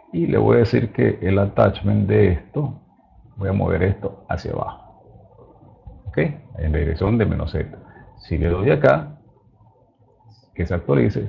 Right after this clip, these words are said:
fíjense que hace lo que yo quiero, ¿sí? No se rompe el, el,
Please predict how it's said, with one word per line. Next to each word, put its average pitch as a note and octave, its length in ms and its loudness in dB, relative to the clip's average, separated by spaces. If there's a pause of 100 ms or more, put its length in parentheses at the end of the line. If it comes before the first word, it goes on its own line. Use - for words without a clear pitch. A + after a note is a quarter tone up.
fíjense C3 440 4
que C#3+ 360 -2 (560)
hace A#2+ 280 0
lo F#2+ 120 4
que G2+ 80 4
yo F#2+ 60 4
quiero, A#2 360 0 (380)
¿sí? - 240 -4
No G#2 200 6
se B2 100 6
rompe F#2 680 2
el, D#2 640 -2 (500)
el, D2 1040 -4